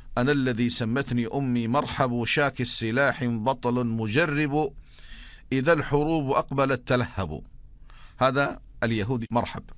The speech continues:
فرد عليه علي رضي الله عنه وأرضاه: "أنا الذي سمتني أمي حيدرة".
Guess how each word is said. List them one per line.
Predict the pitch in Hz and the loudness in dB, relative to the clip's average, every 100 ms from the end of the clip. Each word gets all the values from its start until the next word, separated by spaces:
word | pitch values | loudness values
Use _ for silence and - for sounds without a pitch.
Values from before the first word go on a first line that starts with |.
| - - - - - - | -16 -12 -10 -10 -12 -8
فرد | - 135 131 123 | -2 0 2 2
عليه | 110 139 120 110 | 2 2 2 2
علي | 113 139 | 2 0
رضي | 127 107 107 107 | -2 -2 -2 0
الله | 123 117 98 | 0 2 2
عنه | 123 117 | 0 0
وأرضاه: | 104 101 127 160 143 - - - - | 0 0 2 2 0 -10 -16 -8 0
"أنا | 139 175 | 2 2
الذي | 175 160 143 135 | 2 2 2 0
سمتني | 143 131 143 - 127 147 | 0 0 -2 -2 -2 0
أمي | 135 120 | 0 0
حيدرة". | - 139 95 90 | 2 0 0 -2